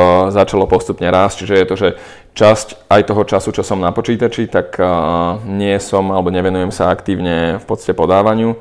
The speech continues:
ale venujem sa teraz, eh, viac kryptomenám, lebo akože povedzme si otvorene, aktuálne sa na kryptomenách,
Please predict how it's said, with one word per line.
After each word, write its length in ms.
ale 160
venujem 400
sa 160
teraz, 320
eh, 160
viac 320
kryptomenám, 800
lebo 160
akože 160
povedzme 400
si 80
otvorene, 400
aktuálne 400
sa 160
na 20
kryptomenách, 680